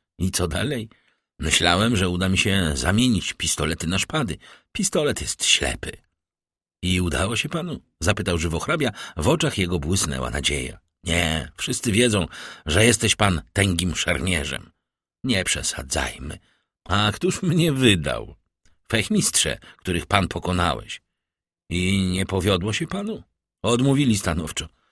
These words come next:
„Czy widział pan kiedy, kapitanie, jak strzelam z pistoletu?”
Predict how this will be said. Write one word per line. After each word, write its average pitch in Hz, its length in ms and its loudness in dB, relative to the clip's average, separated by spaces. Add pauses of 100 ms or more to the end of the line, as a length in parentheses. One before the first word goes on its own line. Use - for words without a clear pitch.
(240)
„Czy 107 420 4
widział 107 520 0
pan 95 240 0
kiedy, 78 340 0
kapitanie, 73 600 -2
jak 73 180 0
strzelam 73 380 0
z - 100 -6
pistoletu?” 71 720 -6